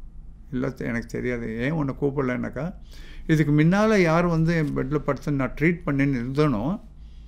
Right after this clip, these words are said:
அவன் உன்னை போல சத்யசாயி டிவோட்டி தான். நேத்து ராத்திரி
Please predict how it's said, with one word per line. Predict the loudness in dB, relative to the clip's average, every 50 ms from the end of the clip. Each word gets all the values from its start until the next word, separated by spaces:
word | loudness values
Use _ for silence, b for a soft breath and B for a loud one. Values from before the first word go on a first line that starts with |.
| b b b b b b b b b -18 -18 -16 -16 -16 -14 -14 -14 -14 -12 -14 -14 -16 -16 -18 -12 -4
அவன் | -2 2 4 4 4
உன்னை | 4 4 4 4
போல | 4 4 4 2 2
சத்யசாயி | 2 2 -2 -2 -2 -4 -2 0 0 2 2 2
டிவோட்டி | 2 0 0 0 0 0 -2 -2 -2
தான். | 0 -2 -2 -2 -2
நேத்து | 0 -2 -2 -2 -2
ராத்திரி | 0 0 0 0 0 0 2 2 2 2 0